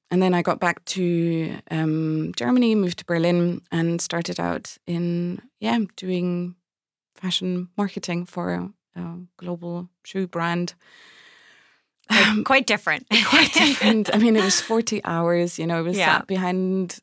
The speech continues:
Speaker 1: a tape, a desk, you know, answering emails, organizing trade shows, that kind of stuff. And it wasn't a bad job. And I had a really lovely team, really,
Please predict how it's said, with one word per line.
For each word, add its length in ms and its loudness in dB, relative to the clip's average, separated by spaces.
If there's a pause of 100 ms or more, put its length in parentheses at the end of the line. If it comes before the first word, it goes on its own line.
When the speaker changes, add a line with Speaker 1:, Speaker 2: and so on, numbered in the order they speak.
Speaker 1:
a 60 -8
tape, 340 -4 (260)
a 80 -12
desk, 600 -6 (520)
you 100 0
know, 160 -2
answering 440 -2
emails, 580 0
organizing 500 -2
trade 300 -4
shows, 360 -2
that 140 -6
kind 200 -4
of 60 -4
stuff. 200 -6
And 80 0
it 80 0
wasn't 240 0
a 40 0
bad 240 -2
job. 340 -2
And 120 -8
I 60 -4
had 160 -2
a 60 0
really 420 -2 (680)
lovely 280 2
team, 600 0
really, 520 2